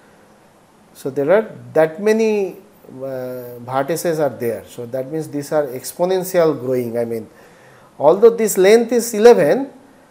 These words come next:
but this size is exponential, it is difficult to maintain. Okay. But this, this length is eleven, so for two by two by Rubik cube. So, wherever we are, we should able to reach to the solved state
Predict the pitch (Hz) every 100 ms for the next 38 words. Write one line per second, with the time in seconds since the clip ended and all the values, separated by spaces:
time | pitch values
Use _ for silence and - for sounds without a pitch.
0 | _ _ 131 123 180 190 - 170 165 160
1 | 147 131 - 143 131 120 - 104 101 113
2 | - 135 143 135 131 202 302 - 120 117
3 | 107 107 87 _ _ _ _ _ _ _
4 | _ _ _ 156 - - _ 131 135 208
5 | 254 - 170 233 - 202 320 320 269 175
6 | 151 123 107 - 151 135 - - 160 156
7 | 190 185 175 156 147 131 117 107 - 107
8 | - - - - 160 151 165 269 294 277
9 | 233 160 143 208 233 - - _ _ _
10 | _ _ _ - 175 175 269 254 254 247
11 | 226 202 - 196 175 151 147 143 - 320
12 | -